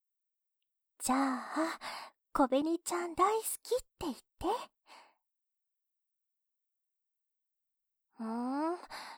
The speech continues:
気持ちがこもってないな。もう一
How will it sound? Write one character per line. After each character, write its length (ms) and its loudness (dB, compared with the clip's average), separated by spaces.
気 180 0
持 220 4
ち 160 0
が 180 8
こ 140 0
も 220 6
っ 100 0
て 160 4
な 240 4
い 80 0
な。 400 2
も 280 6
う 60 10
一 80 2